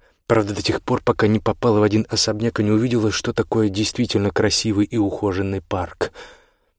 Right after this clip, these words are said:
Но хозяина особняка это не слишком смущало, поэтому горожанам приходилось довольствоваться тем, что есть. Они с Анюткой покормили специально купленным батоном уточек, живущих в озере посреди парка. Теперь Оля сидела на скамейке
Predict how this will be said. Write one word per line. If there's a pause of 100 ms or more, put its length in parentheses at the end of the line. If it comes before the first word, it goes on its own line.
Но
хозяина
особняка
это
не
слишком
смущало,
поэтому
горожанам
приходилось
довольствоваться
тем,
что
есть. (800)
Они
с
Анюткой
покормили
специально
купленным
батоном
уточек,
живущих
в
озере
посреди
парка. (640)
Теперь
Оля
сидела
на
скамейке